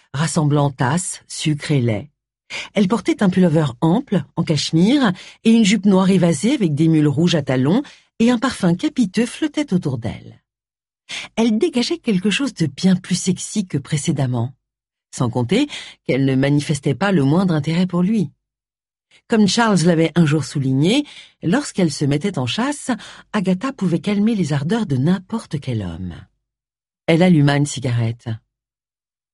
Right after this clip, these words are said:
Oh, vous fumez ? Je suis ici chez moi, alors si vous n'êtes pas content, allez vous faire voir, ou assumez un peu et dites-moi qui ils ont arrêté. »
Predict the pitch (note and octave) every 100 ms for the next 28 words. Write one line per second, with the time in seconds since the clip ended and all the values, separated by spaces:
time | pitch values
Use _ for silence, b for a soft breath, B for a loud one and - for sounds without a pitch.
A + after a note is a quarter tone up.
0 | _ _ - G3+ E3 C3+ C#3 - E3+ C4+
1 | F#4 _ _ _ _ _ _ _ F#3+ G3
2 | A3 G#3 A3 F3+ E3+ E3 A#3+ E4 B B
3 | B F#3 F3+ G3+ G3 G3+ F3+ F3+ C#3+ B2+
4 | A3 F4+ D4+ A#3+ A3+ C#4 A3 F#4 G#4 C#4
5 | B C4+ A#3+ A#3 - A#3 G3+ D#4+ G3 E3
6 | C#4+ F#4+ B - F3 G#3 C4+ C4 C#4 G#4
7 | - - E4 - G#3+ A#3 B3+ C#4 C#4+